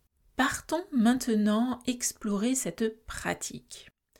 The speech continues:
En effet, il s'agit de pratiquer la résonance cardiaque par trois séances par jour de six respirations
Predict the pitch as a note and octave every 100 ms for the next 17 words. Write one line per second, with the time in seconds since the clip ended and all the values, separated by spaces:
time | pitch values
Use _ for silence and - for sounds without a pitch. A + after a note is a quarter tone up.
0 | _ _ C4 C#4+ A3+ - - A#3+ C4 A#3+
1 | A3+ - C#4 C4+ A#3+ G3+ F#3+ - - D4
2 | D4 B3 A#3+ C4+ C#4+ A3 F3 F3+ G3 A3
3 | A#3+ A3+ A3+ B3 B3+ G#3 F#3 G3 F#3+ G#3
4 | A3+ - F3 - - - D4 D4+ - A#3
5 | F#3 - - F#3+ G3 F3+ G3+ B3 C4 G3
6 | F3+ F#3 - - D4+ B3+ A#3+ - B3+ A3+
7 | F#3+ F#3 - G#3